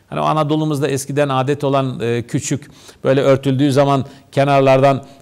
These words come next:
e, saçların, e, alt kısmını filan gösteren veya işte yakayı boğazı gösteren o küçük eşarp değil cilbap. Cenab-ı Hak Hazretlerinin emrettiği cilbap o değil. Başın üstünden alıyor böyle yakaları ve özür dileyerek söylüyorum, omuzları, göğüsleri tamamen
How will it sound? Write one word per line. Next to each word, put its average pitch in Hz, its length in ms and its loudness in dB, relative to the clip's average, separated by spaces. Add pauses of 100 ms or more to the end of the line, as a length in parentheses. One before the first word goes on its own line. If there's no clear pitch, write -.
e, 120 240 -4
saçların, 135 560 0
e, - 40 -6
alt 131 560 2
kısmını 139 360 -4
filan 131 320 -2
gösteren 135 560 2
veya 127 200 4
işte 131 440 2 (300)
yakayı 135 480 2
boğazı 131 340 4
gösteren 135 560 2
o 139 220 -2
küçük 135 280 -4 (140)
eşarp 127 500 -4
değil 139 260 4
cilbap. 98 520 -4 (300)
Cenab-ı 127 320 2
Hak 120 180 -2
Hazretlerinin 127 640 -2
emrettiği 131 560 -2
cilbap 131 360 2
o 127 160 2
değil. 143 320 2 (220)
Başın 131 280 -2
üstünden 135 420 0
alıyor 131 380 2
böyle 147 520 4 (340)
yakaları 131 640 2
ve 131 80 2
özür 123 260 -2
dileyerek 117 280 -2
söylüyorum, 139 560 -2
omuzları, 123 540 -2
göğüsleri 123 580 0
tamamen 139 640 0